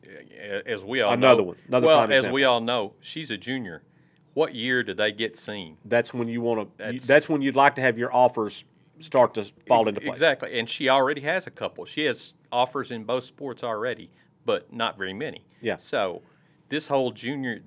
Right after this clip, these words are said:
Speaker 1: the junior year is when people really get to
Speaker 2: Exactly.
Speaker 1: see you.
Speaker 2: Exactly.
Speaker 1: And you get some of those offers so you can kinda dis-, have some idea of what
Speaker 2: Right.
Speaker 1: your future is gonna look like.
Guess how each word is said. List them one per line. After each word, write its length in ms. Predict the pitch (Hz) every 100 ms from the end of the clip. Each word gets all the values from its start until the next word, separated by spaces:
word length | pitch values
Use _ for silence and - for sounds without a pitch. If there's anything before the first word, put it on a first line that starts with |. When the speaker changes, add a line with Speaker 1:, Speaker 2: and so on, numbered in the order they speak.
| 98
Speaker 1:
the 80 |
junior 340 | 95 120 165 120
year 400 | 113 175 156 107
is 120 | 95
when 440 | - 113 104 98 87 _
people 440 | 120 - 92 85 _
really 240 | 117 117 120
get 220 | 113 101
to 60 | 110
Speaker 2:
Exactly. 20 |
Speaker 1:
see 220 | - 135
you. 300 | 139 156 170 _ -
Speaker 2:
Exactly. 420 | 95 104 98 107
Speaker 1:
And 480 | 110 107 101 95 - - 131
you 160 | 110
get 320 | 104 123 170 -
some 180 | 120 101
of 60 |
those 220 | 101 101 113
offers 300 | 101 98 -
so 120 | 107
you 180 | 104 113
can 160 | 107 95
kinda 300 | - 98 90
dis-, 220 | 90 - -
have 240 | 107 101
some 160 | - 98
idea 480 | 95 87 104 104 92
of 100 | 101
what 120 | 104
Speaker 2:
Right. 80 | 95
Speaker 1:
your 80 | -
future 360 | 127 123 113
is 100 | 90
gonna 180 | 95 85
look 180 | 80 -
like. 140 | 80